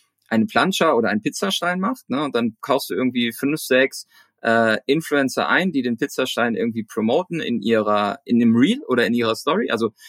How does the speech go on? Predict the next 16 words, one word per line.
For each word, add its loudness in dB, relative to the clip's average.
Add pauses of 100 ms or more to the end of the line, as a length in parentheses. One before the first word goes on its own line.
(300)
es -4
sind 2 (200)
alle 2 (160)
Formate 2
auch -4
möglich, -2
die -6
ich -6
da -2
nutzen -6
kann, -4
ne? -2
Reel, 2
Story 0
und -4
Feedpost. -8